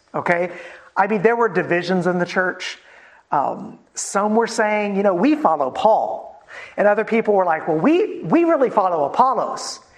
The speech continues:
And then, of course, you know, you have the super spiritual group that's like, "Well, we just follow Jesus," you know? Um,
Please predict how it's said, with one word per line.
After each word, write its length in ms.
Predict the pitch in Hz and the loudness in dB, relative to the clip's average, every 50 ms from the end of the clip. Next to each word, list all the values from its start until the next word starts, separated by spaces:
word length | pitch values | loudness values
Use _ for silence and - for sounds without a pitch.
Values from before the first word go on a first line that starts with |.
| - _ _ - | -20 _ _ -4
And 100 | 202 196 | 0 2
then, 100 | 233 214 | 2 2
of 120 | 214 214 | 2 0
course, 240 | - 202 185 175 - | 0 0 -2 -2 -2
you 60 | 190 | -2
know, 60 | 180 170 | 0 0
you 140 | 165 160 | 0 0
have 140 | 165 175 160 | -2 -2 -4
the 80 | 151 151 | -4 -6
super 280 | - - 185 - 165 | -4 -2 -2 -2 -2
spiritual 420 | 139 - - 214 214 208 208 170 147 | -6 -6 -2 -2 -2 0 0 -2 -2
group 260 | 131 147 135 131 - | -2 -2 -4 -2 -4
that's 180 | 151 143 - - | -8 -8 -4 -4
like, 260 | 139 127 131 - - | -4 -4 -6 -8 -6
"Well, 120 | - 175 175 | -6 -4 -2
we 140 | 196 196 | -2 -2
just 200 | 180 151 175 - | -2 -4 -6 -4
follow 300 | - - 151 170 175 170 | -2 -2 -2 0 -2 -2
Jesus," 580 | 185 - 214 - 127 147 147 147 - - - - | -2 -4 -4 -6 -6 -6 -10 -10 -12 -12 -10 -6
you 140 | - - 156 | -4 -2 0
know? 220 | 151 156 180 196 - - - - - - - - - - - | 0 0 0 -2 -6 -12 -16 -18 -18 -18 -20 -20 -18 -4 0
Um, 300 | - 180 170 151 - | 0 0 0 0 -4